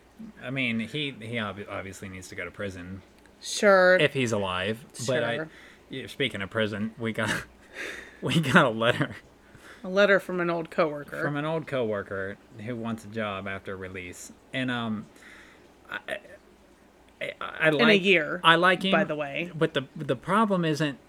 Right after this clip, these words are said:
Speaker 1: him, it's what he went to prison for. It, he
Speaker 2: Right.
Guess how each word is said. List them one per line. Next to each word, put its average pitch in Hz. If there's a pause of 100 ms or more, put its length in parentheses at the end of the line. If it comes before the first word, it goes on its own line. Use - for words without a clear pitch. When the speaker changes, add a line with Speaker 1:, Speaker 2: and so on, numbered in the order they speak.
Speaker 1:
him, 143
it's 135
what 160
he 170
went 151
to 117
prison 127
for. 92
It, 131
he 165
Speaker 2:
Right. 254